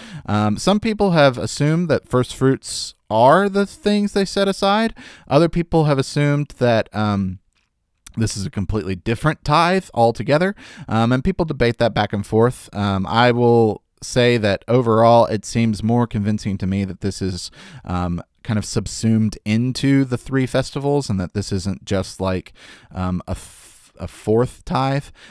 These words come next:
um, but instead it's, like, uh, by fourth tithe, I, I'm, I just mean, like, a tithe that they have to bring apart from the three main festivals they bring. But the,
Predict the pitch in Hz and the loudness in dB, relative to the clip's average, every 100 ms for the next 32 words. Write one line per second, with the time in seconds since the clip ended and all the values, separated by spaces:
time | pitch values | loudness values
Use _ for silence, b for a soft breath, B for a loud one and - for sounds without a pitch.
0 | 160 95 101 95 95 107 101 98 - 107 | -10 -4 -2 -2 -2 -2 -2 -4 -4 -2
1 | 104 98 - - - 95 92 82 - - | 0 -2 -6 -14 -12 -8 -8 -8 -14 -8
2 | 95 87 90 95 - 95 - 87 87 82 | -6 -4 -4 -4 -2 -4 -4 -6 -4 -6
3 | - 92 85 - 90 80 - 85 80 80 | -8 -8 -8 -6 -8 -8 -8 -8 -6 -10
4 | - - 95 - 90 87 85 90 87 - | -12 -8 -6 -4 -4 -4 -4 -4 -6 -6
5 | 87 90 87 82 - - 90 - 87 85 | -6 -4 -4 -6 -8 -6 -6 -4 -6 -6
6 | - 92 85 87 87 90 82 82 - 78 | -6 -4 -4 -4 -4 -6 -6 -8 -10 -12
7 | 87 85 82 80 80 - - | -8 -10 -8 -8 -6 -8 -6